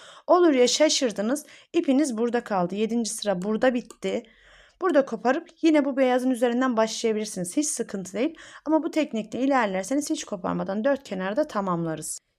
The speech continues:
Şimdi ben dört kenarımı tamamlayayım. Buradaki köşe noktasında dediğim gibi son veya burada bitirirseniz de son yaptığınız kenarda yeşil ipi koparmayın.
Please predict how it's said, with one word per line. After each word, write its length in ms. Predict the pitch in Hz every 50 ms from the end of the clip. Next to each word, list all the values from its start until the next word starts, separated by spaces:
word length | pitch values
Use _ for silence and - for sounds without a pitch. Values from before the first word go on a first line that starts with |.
| _ -
Şimdi 160 | 294 285 285
ben 180 | 302 294 294 269
dört 200 | 277 294 294 -
kenarımı 500 | - 302 285 277 269 262 254 262 269 269
tamamlayayım. 760 | - - 254 247 247 240 240 233 214 208 226 269 254 202 208
Buradaki 400 | 247 240 220 214 202 190 - -
köşe 340 | - - 247 240 - 240 208
noktasında 540 | 196 196 185 - 202 196 - 208 214 208 202
dediğim 360 | 208 202 185 208 202 190 180
gibi 160 | 185 190 185
son 500 | 185 - - 262 262 254 240 - - _ _ -
veya 520 | 196 220 240 226 208 202 220 254 254 247 214
burada 300 | 220 233 220 247 240 208
bitirirseniz 720 | 202 - - 214 196 190 185 185 - 185 180 180 175 180
de 100 | 180 180
son 280 | 180 - - 254 254 254
yaptığınız 680 | 247 220 208 202 202 202 - - 185 185 190 185 -
kenarda 420 | - 262 240 208 190 196 214 220
yeşil 280 | 240 233 226 226 - 220
ipi 180 | 214 - - -
koparmayın. 640 | - 233 220 - 233 226 220 220 226 277 302 294